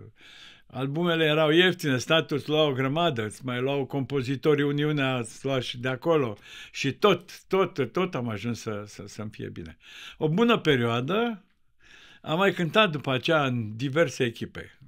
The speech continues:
în deschidere la Roșu și Negru, în deschidere la Sphinx, în deschidere la, uh, Progresiv T M, în deschiderea, cântam o oră singur pe scenă.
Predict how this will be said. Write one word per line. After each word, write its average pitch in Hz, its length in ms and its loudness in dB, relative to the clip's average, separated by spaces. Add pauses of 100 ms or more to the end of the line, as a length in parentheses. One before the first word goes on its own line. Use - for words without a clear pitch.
(280)
în 127 200 -2
deschidere 123 600 -4
la 95 260 -8
Roșu 98 300 -14
și - 160 -14
Negru, 98 380 -12
în 98 80 -16
deschidere 117 480 -8
la 110 160 -10
Sphinx, 90 400 -18 (460)
în 127 160 -8
deschidere 120 600 -4
la, 98 560 -8 (240)
uh, 90 480 -14 (500)
Progresiv 101 640 -12
T 127 160 -8
M, 127 60 -8
în 87 200 -14
deschiderea, 117 580 -12 (400)
cântam 170 640 -2
o 143 120 -2
oră 175 760 -2
singur 170 560 -4
pe 139 160 -6
scenă. - 400 -14